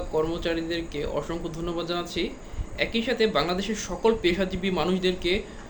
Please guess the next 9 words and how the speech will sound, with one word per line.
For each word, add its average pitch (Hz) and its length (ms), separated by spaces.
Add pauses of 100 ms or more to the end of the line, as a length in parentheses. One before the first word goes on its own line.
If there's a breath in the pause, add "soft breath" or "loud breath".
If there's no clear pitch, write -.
(420 loud breath)
বিনীতভাবে 196 460
অনুরোধ 185 300
জানাচ্ছি, 202 320
আপনারা 185 280
সকলে 196 400
নিজ 175 280
নিজ 202 220
অদ-, 165 340
উদ্যোগে 185 420